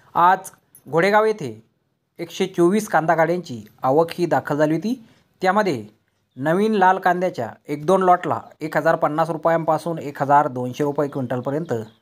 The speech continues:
आज बाजारभाव हा मिळालेला आहे. तसेच मोठा कलर पत्तीवाला कांदा नऊशे पन्नास रुपयांपासून एक हजार पन्नास रुपये क्विंटलपर्यंत विकला आहे. मुक्कल साईज कांद्याला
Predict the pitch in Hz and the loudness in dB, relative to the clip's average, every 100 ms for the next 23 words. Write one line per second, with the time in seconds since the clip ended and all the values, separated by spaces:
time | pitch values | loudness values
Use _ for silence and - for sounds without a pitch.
0 | _ _ _ _ 131 135 123 120 120 127 | _ _ _ _ 0 0 2 0 0 0
1 | 127 - 127 127 117 117 123 156 240 _ | 0 -2 -4 -4 -6 -4 -2 -2 -4 _
2 | _ _ _ _ 208 208 156 117 156 170 | _ _ _ _ 0 2 0 0 0 2
3 | 196 202 175 180 185 170 - 185 175 175 | 2 2 2 2 0 -4 -4 0 2 2
4 | 165 160 165 156 143 156 151 151 151 156 | 0 0 -2 -2 -6 0 0 0 -2 0
5 | 160 156 147 139 151 139 143 147 143 135 | 0 0 -4 -6 -8 -6 -2 -2 -2 -4
6 | 135 143 139 139 139 127 135 131 139 139 | -6 -6 -6 -6 -6 -4 -4 -2 -2 -2
7 | 151 165 - _ _ _ _ _ - 151 | -2 -2 -4 _ _ _ _ _ -14 -10
8 | - 208 220 214 208 190 135 | -2 0 0 0 0 0 -2